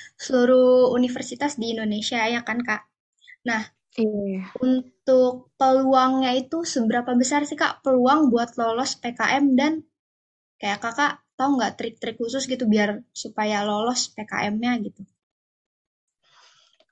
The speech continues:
Speaker 2: Eh, kalau menurut aku sih, mm, kita harus benar-benar bikin suatu terobosan baru gitu ya, gitu. Maksudnya, eh, jangan, jangan,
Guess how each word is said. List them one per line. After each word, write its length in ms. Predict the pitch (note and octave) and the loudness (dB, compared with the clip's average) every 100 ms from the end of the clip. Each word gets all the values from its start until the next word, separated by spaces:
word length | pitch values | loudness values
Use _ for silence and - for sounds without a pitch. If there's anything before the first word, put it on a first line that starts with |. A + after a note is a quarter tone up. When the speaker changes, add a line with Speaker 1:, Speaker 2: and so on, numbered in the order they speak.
| - | -4
Speaker 2:
Eh, 480 | A#3 A3+ A3 A3 A3 | -2 0 0 -2 -2
kalau 240 | A3+ A3 | 0 0
menurut 560 | A3 A3 A3 G#3+ G#3+ - _ | -2 -10 -6 -6 -6 -8 _
aku 400 | G#3+ G#3+ _ A#3+ | -10 -10 _ -8
sih, 320 | A#3 - D4 - - _ - | -8 -8 -6 -8 -12 _ -10
mm, 480 | A3+ A3 G#3+ A3 A3+ - _ _ - - _ - | -8 -6 -6 -6 -8 -12 _ _ -20 -20 _ -4
kita 240 | A#3+ D4 | 0 2
harus 160 | C#4+ A#3+ | 2 2
benar-benar 400 | A3+ G#3 G3+ G3 | 2 2 2 0
bikin 320 | G3+ - G#3 | -4 -2 -2
suatu 720 | G#3 G3+ G3+ G3+ G3+ G3+ F#3+ - - | -2 -4 -2 0 0 -2 -6 -6 -6
terobosan 480 | G#3 G3+ G3+ G3+ | -2 -2 -2 -2
baru 160 | G3 G3 G3 | 0 0 -2
gitu 160 | G#3 | -4
ya, 240 | A3 F#3+ - F#3+ | -4 -6 -8 -12
gitu. 320 | G3 G3+ F#3+ _ - - - - - | -14 -12 -14 _ -20 -20 -20 -20 -8
Maksudnya, 560 | A3 A3 G#3+ C4 C#4 C4 _ - | -4 -2 0 0 -2 -6 _ -6
eh, 480 | A3 G3+ G3+ G3 G3+ G3+ - - _ G3+ | -2 0 0 -4 -6 -12 -16 -20 _ -2
jangan, 960 | G#3+ A3 G#3+ G3+ G#3 G3+ G3+ G3+ G#3 G#3 - G#3 | 0 2 2 0 0 0 -2 -4 -8 -14 -16 -4
jangan, 560 | G#3+ G3+ G3+ G#3 G#3+ | -2 -2 -4 -6 -10